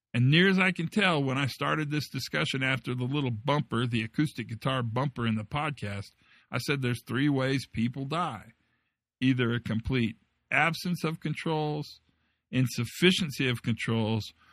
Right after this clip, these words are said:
or the event was beyond prediction. It was beyond imagination. And if that's the case,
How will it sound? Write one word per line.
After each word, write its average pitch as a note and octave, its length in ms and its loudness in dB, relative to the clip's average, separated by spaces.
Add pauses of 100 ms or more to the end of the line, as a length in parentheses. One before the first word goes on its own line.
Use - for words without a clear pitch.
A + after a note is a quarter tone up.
(140)
or B2 160 2
the B2 140 4
event B2 340 0
was C3 180 -2
beyond A2+ 500 -2
prediction. A2 460 -4
It G2+ 60 -10
was G#2+ 120 -10
beyond A#2 500 2 (640)
imagination. B2 800 4 (1400)
And - 100 2
if B2 100 0
that's A3 300 6
the D#3+ 80 -4
case, C#3 760 -2